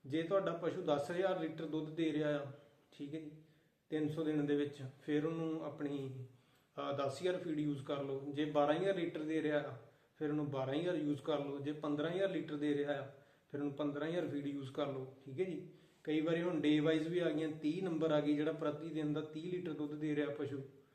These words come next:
ਉਹਨੂੰ ਤੀਹ ਨੰਬਰ ਪਾ ਸਕਦੇ ਹੋ, ਠੀਕ ਹੈ ਜੀ। ਇਹ ਸਾਰੀਆਂ ਜਾਣਕਾਰੀਆਂ ਦੋਸਤੋ ਇਸੇ ਦੇ ਵਿੱਚ ਹੀ ਲੁਕੀਆਂ ਨੇ ਕਿ ਤੁਹਾਨੂੰ ਇਹਦੇ ਬਾਰੇ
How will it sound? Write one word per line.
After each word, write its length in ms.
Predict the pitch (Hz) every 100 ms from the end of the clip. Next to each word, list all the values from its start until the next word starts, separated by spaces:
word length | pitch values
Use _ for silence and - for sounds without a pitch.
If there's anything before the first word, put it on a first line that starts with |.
| _ _ 151
ਉਹਨੂੰ 220 | 156 156
ਤੀਹ 200 | 143 165
ਨੰਬਰ 260 | 175 160
ਪਾ 220 | 156 151 135
ਸਕਦੇ 300 | 135 131 135
ਹੋ, 60 | 131 - -
ਠੀਕ 160 | 143 180
ਹੈ 40 |
ਜੀ। 220 | 185 - - - -
ਇਹ 80 | 196
ਸਾਰੀਆਂ 340 | 196 180 214
ਜਾਣਕਾਰੀਆਂ 580 | 202 185 180 185 190 190
ਦੋਸਤੋ 400 | 175 170 214 202
ਇਸੇ 280 | 165 170 196
ਦੇ 100 | 185
ਵਿੱਚ 240 | 165 143
ਹੀ 220 | 170 165
ਲੁਕੀਆਂ 360 | 165 147 143 143
ਨੇ 100 | 147
ਕਿ 100 | 170
ਤੁਹਾਨੂੰ 320 | 170 160 147
ਇਹਦੇ 120 | 147
ਬਾਰੇ 240 | 147 143